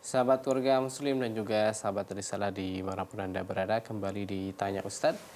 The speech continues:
Masih ada waktu tentunya, silakan bagi Anda yang ingin bertanya dapat menghubungi kami di nol enam satu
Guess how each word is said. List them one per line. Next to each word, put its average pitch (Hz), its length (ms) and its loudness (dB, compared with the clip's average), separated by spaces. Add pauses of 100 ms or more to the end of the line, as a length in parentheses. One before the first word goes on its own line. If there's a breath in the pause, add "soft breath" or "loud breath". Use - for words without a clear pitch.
(260 loud breath)
Masih 131 320 4
ada 165 80 10
waktu 165 320 8
tentunya, 156 400 0
silakan 139 480 0
bagi 123 240 2
Anda 123 320 2
yang 113 320 2
ingin 117 400 0
bertanya 117 560 0
dapat 123 400 0
menghubungi 113 320 -2
kami 110 320 -2
di 107 160 0
nol 104 160 -2
enam 101 160 0
satu 120 480 0